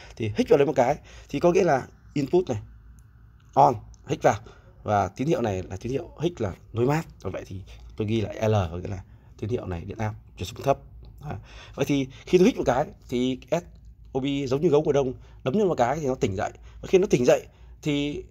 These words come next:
hai thằng cùng sống, cái thằng key cũng sống và cái thằng S C U cũng sống, thì nó sẽ nói chuyện với nhau và nó nhận ra, à, đây chính là một cặp rồi, đây chính là ông chủ của tôi rồi. Vậy thì khi đạt được cái điều đó rồi, ta nhận ra đúng mình rồi, đúng, ông chủ đang đứng ở đây rồi,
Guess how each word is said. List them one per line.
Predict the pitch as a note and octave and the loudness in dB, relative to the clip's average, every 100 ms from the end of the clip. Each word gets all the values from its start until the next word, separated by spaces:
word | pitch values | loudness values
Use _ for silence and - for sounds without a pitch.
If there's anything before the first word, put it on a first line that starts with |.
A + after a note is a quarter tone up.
| - - | -20 -16
hai | D3+ F#3+ | -4 -2
thằng | F3 | 0
cùng | D#3+ | -2
sống, | C#3+ D3 - - - - | 4 4 2 -14 -20 -4
cái | A#2+ D3+ | 0 0
thằng | E3 C#3 | 0 -4
key | - F3+ F3 | 2 2 2
cũng | F#3 | 0
sống | - D3 A3 | 2 2 0
và | B2+ | -10
cái | B2 | -10
thằng | - B2+ - A2+ | -10 -10 -4 -4
S | - | 2
C | |
U | F3 E3+ | 4 4
cũng | E3 | 2
sống, | D3+ D3 F3 - - - | 0 0 0 -10 -20 -20
thì | - C#3+ | -6 -2
nó | D#3 E3+ | -2 -2
sẽ | F3+ F#3 | -4 -2
nói | E3+ E3+ | 0 2
chuyện | F#3 | 2
với | D3+ | 2
nhau | D3 C#3+ - - | -2 -4 -16 -14
và | - A#2 | -2 2
nó | B2 | 2
nhận | D3+ B2 | 2 2
ra, | B2 | 2
à, | A#2+ D#3 F3 E3 | 4 4 6 4
đây | C3+ C#3 C3 | 2 2 -2
chính | - D#3+ | -6 -4
là | |
một | C3 G#2 | -4 -4
cặp | A2 | -4
rồi, | A2 G#2 F#2+ | 0 0 -2
đây | G#2 A#2+ | -4 -4
chính | A#2+ B2+ F3 | -4 -4 0
là | B2+ | 0
ông | A2 | 0
chủ | A2+ G#2 | -2 -4
của | F2+ | -2
tôi | A2+ | -2
rồi. | G#2+ F#2 E2+ - - - - - - | 0 -2 -4 -10 -20 -20 -20 -20 -8
Vậy | - | -4
thì | C#3+ | -4
khi | C#3+ F3+ F3 F3 | -4 -2 -2 0
đạt | D#3 | 2
được | D3 | 2
cái | C3+ | 4
điều | D3+ | 4
đó | C3 | 4
rồi, | D3 C#3+ C3+ - - - - | 4 2 0 -6 -20 -16 -4
ta | |
nhận | E3+ - | -2 0
ra | E3+ | 0
đúng | D#3+ G#3 | 0 4
mình | F#3 D3 | 4 6
rồi, | D3 D3 | 4 4
đúng, | - - | -2 -4
ông | - F3 | -4 -2
chủ | C#3 | 0
đang | D3+ | 2
đứng | E3 | 4
ở | F#3+ | 6
đây | E3+ | 6
rồi, | D3+ C#3 | 4 0